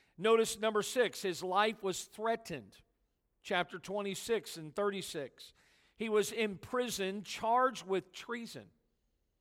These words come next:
You know, again, this, it was a very hostile, a lot of times people think, "Boy, the world is bad today." It was bad in Jeremiah's day.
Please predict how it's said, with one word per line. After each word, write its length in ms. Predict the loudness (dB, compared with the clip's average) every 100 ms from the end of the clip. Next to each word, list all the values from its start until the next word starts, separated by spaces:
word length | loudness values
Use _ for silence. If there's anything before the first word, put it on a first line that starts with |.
| _ _ _ _ _ -10
You 80 |
know, 140 | -2 -2
again, 300 | 0 0 2
this, 260 | 2 2 0
it 140 | 2
was 160 | 2 -2
a 60 |
very 280 | 0 2 2
hostile, 800 | 2 2 2 0 2 4 4 2 -6 -14 -2
a 60 |
lot 180 | 4 6
of 60 | 4
times 200 | 0 -2
people 220 | -6 -6
think, 280 | -2 -2 2
"Boy, 200 | 4 4
the 80 | 4
world 300 | 6 6 6
is 120 | 0
bad 340 | 2 4 2
today." 420 | 0 -2 0 0 -2
It 100 | -4
was 120 | -4
bad 320 | 0 2 2
in 60 | 0
Jeremiah's 560 | -2 0 0 -2 -4
day. 240 | -8 -8